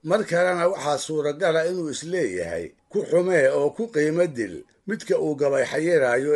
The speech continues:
ee maansadiisu ay shaacday." Taasina waxay dhacdaa oo keliya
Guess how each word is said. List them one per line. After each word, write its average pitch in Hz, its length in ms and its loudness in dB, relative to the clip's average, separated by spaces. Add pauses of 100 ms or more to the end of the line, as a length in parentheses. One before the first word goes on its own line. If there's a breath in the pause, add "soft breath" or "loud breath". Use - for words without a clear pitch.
ee 143 60 2
maansadiisu 143 760 -4
ay 107 160 -4
shaacday." 87 520 -6 (200)
Taasina 151 420 0
waxay 147 380 2
dhacdaa 120 400 2
oo 131 160 4
keliya 143 480 -4